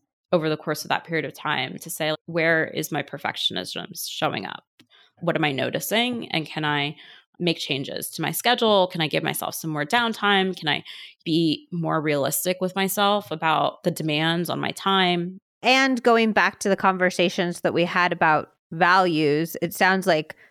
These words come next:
Speaker 2: some of the times perfectionism is the most harmful is when it's actually getting in the way of us living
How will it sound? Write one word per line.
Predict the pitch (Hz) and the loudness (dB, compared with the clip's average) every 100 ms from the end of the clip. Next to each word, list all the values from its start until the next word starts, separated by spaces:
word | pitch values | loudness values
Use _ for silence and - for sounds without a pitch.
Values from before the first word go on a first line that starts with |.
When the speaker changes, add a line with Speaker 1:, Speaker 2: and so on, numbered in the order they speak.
| _ _ | _ _
Speaker 2:
some | 226 208 | 2 2
of | 185 | 2
the | 175 | 0
times | 202 185 - | 0 0 0
perfectionism | 185 175 175 - 170 170 160 | 0 2 0 0 0 2 0
is | 156 | 0
the | |
most | 160 156 - | 2 2 2
harmful | 185 196 185 156 | 0 0 2 2
is | 156 165 | 2 0
when | |
it's | 160 160 | 0 2
actually | 156 - 165 | 0 0 0
getting | 160 151 165 160 | 2 2 2 0
in | 151 | 0
the | 156 | 2
way | 156 156 | 6 6
of | 151 | 6
us | 147 - | 4 2
living | 147 170 175 165 156 156 | -4 2 2 4 2 0